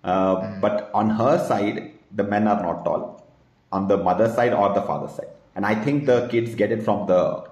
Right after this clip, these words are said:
Speaker 1: mother side of the family,
Speaker 2: Mother
Speaker 1: I
Speaker 2: side,
Speaker 1: think.
Speaker 2: oh, okay.
Speaker 1: So,
Speaker 2: So,
Speaker 1: he'll be a short
Speaker 2: okay.
Speaker 1: guy. <laughs> He'll be
Speaker 2: Not
Speaker 1: a short
Speaker 2: short,
Speaker 1: guy.
Speaker 2: but, um, I don't
Speaker 1: He could be a, I mean, he, he could be a she also.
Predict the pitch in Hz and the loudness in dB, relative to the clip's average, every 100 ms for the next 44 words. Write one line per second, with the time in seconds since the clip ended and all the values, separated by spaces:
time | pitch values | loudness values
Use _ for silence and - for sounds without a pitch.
0 | - 98 92 104 104 80 78 76 - 113 | -10 -4 0 2 2 -2 -4 -8 -10 -12
1 | 107 104 90 - 80 78 - - _ - | -10 -8 -6 -8 -12 -16 -20 -20 _ -10
2 | 120 95 92 90 98 95 92 90 110 95 | -4 -2 0 0 0 0 0 0 0 0
3 | - - - - - - - - - - | -2 -10 -12 -16 -16 -14 -16 -16 -18 -20
4 | _ 107 113 117 110 117 120 - 135 110 | _ -2 2 4 4 4 2 0 -4 -4
5 | - - - _ _ - 76 64 - - | -10 -18 -20 _ _ -10 -10 -12 -18 -20
6 | - - - 165 180 165 160 127 104 - | -20 -20 -2 2 4 6 6 4 2 0
7 | 143 147 135 - 135 135 139 131 - 131 | 2 4 2 0 2 2 4 2 2 2
8 | 107 - - - | 2 2 -4 -12